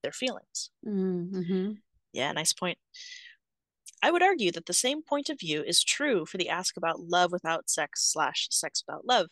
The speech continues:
Speaker 1: and John's quote to Sandra Shivi about being held. And if he had had that pre-Yoko, it could have been satisfied, i e his relationship with Paul lacked this.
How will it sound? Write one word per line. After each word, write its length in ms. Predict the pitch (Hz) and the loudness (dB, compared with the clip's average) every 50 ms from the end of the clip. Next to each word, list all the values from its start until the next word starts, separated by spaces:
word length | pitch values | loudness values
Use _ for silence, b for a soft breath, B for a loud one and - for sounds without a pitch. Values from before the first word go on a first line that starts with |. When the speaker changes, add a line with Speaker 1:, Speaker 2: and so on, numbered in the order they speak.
| _ _ _ _ _ _ _ _ _ - | _ _ _ _ _ _ _ _ _ -2
Speaker 1:
and 200 | 226 277 302 285 | -2 0 0 0
John's 220 | 240 196 185 - | -2 0 0 -2
quote 300 | - - 175 160 - - - | -4 -2 -2 -2 -2 -2 -4
to 80 | 175 | 0
Sandra 320 | - - 170 165 160 160 165 | 0 0 0 0 -6 -2 0
Shivi 360 | - - 302 330 208 180 151 | 0 0 0 0 -2 -2 -4
about 280 | 147 147 156 156 - _ | -2 -2 -2 -2 -2 _
being 240 | - 165 165 160 165 | -8 -10 -10 -8 -10
held. 500 | 180 - - 220 196 165 139 - 170 - _ _ _ _ _ _ _ _ - | -8 0 2 4 4 4 2 0 -6 -12 _ _ _ _ _ _ _ _ -2
And 340 | 214 254 247 226 240 247 - - - _ _ - | 0 2 2 2 0 -2 -8 -12 -18 _ _ -10
if 120 | 208 - | -8 -6
he 140 | - 254 240 208 | -2 -2 0 0
had 120 | 226 208 | 0 -2
had 240 | 202 - 208 220 208 - | 2 4 4 4 4 4
that 220 | 185 175 - _ | 2 2 2 _
pre-Yoko, 720 | - - 208 190 170 180 226 285 285 - - 156 151 151 - _ _ _ _ _ _ _ - | -10 -6 -6 -4 -2 2 2 2 2 2 0 -2 -2 -2 -6 _ _ _ _ _ _ _ 4
it 340 | 240 233 - - - - - _ _ _ | 4 4 4 0 -6 -8 -8 _ _ _
could 160 | - - 220 | -6 -4 -4
have 140 | 214 196 - | -4 -4 0
been 260 | - 185 185 185 190 _ _ _ _ _ | 0 0 0 0 -6 _ _ _ _ _
satisfied, 760 | - - 302 302 294 233 196 - - - 156 151 131 123 _ _ _ _ _ _ b b b b b b - | -2 4 4 4 4 4 2 0 -2 -2 -6 -6 -6 -10 _ _ _ _ _ _ b b b b b b 0
i 260 | 190 220 233 202 202 - - | 0 0 0 -2 -6 -10 -10
e 300 | 208 196 175 175 190 185 - | -8 -6 -4 -4 -6 -6 -2
his 180 | - 208 190 190 | -2 -2 0 2
relationship 560 | 185 190 190 214 - - 180 170 - 175 - | 2 2 4 4 4 2 2 2 0 0 0
with 140 | - 165 _ | -8 -12 _
Paul 240 | - - 160 160 160 | -4 -2 -2 -2 2
lacked 440 | 170 220 277 294 - - - - - | 2 2 2 2 0 -8 -10 -8 -8
this. 380 | - - - - - - - - | -8 -12 -6 -4 -4 -4 -6 -8